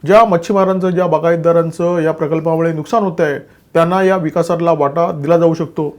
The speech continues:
परंतु काही लोकांना स्वतःची पोळी भाजायची आहे, काही लोकांना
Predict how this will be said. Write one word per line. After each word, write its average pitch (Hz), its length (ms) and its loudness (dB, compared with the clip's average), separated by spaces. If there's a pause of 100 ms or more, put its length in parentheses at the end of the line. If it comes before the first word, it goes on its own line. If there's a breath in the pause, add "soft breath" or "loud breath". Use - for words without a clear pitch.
(480 soft breath)
परंतु 233 260 0
काही 226 200 4
लोकांना 226 280 0
स्वतःची 214 360 0
पोळी 196 260 2
भाजायची 185 440 0
आहे, 196 220 2
काही 175 220 0
लोकांना 175 480 -4